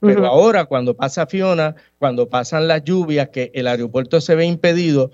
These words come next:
Speaker 1: pues ya hay por lo menos esa
Speaker 2: Ujú.
Speaker 1: atención y la comisionada ha requerido de que se incluya este río para trabajar este problema que tiene el aeropuerto ahora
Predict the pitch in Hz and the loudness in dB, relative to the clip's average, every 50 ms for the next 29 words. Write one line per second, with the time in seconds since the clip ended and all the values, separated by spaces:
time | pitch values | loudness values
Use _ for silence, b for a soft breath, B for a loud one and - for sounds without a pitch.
0 | b b b - - 143 139 135 131 156 156 170 170 175 175 - 170 151 160 170 | b b b -4 -2 -2 -2 0 2 2 2 2 2 0 -2 -2 -2 0 0 0
1 | 175 165 - 165 160 151 151 151 156 165 170 165 160 156 143 165 160 160 175 196 | 0 -2 -2 -2 -2 -2 -2 -4 -2 -2 0 0 -2 -2 -2 -2 -2 -2 -2 -2
2 | 208 220 240 240 - 185 180 175 160 135 131 127 - _ _ _ _ _ _ _ | -4 -4 -6 -8 -6 -2 0 0 0 0 -2 -8 -10 _ _ _ _ _ _ _
3 | 135 131 127 123 - - 131 127 131 - - 127 123 127 127 135 143 147 151 156 | -8 -6 -4 -4 -4 -6 -6 -6 -6 -4 -2 -2 0 0 2 2 4 4 4 4
4 | 156 151 156 131 147 156 156 175 190 190 180 170 165 165 b b b b b 156 | 4 2 -2 -2 0 0 0 0 0 2 4 4 4 4 b b b b b -4
5 | 131 - - 127 - 147 135 135 131 123 - 175 190 208 220 208 175 165 156 156 | -4 -2 -2 -4 -2 0 0 0 0 0 0 2 4 6 6 6 6 4 4 2
6 | 151 - 175 165 - 196 202 202 185 175 160 - 139 131 127 123 127 - 123 123 | 0 0 -2 -2 -2 -2 -4 -2 0 0 0 0 0 0 0 0 -2 -2 -2 -2
7 | 120 120 123 151 165 156 - _ _ - - 139 139 170 160 - 165 160 165 190 | -2 -2 0 -2 -2 -2 -4 _ _ -10 -8 -4 0 0 2 2 2 0 0 -2
8 | 196 185 160 - 139 123 139 156 160 156 151 - 131 120 120 120 117 120 110 117 | -2 -4 -4 -6 -6 -8 -4 -4 -4 -4 -4 -6 -6 -6 -6 -6 -6 -6 -6 -2
9 | 180 214 214 214 220 208 202 190 160 151 151 156 160 - | -2 -2 -2 2 2 4 6 6 6 4 4 0 -2 -6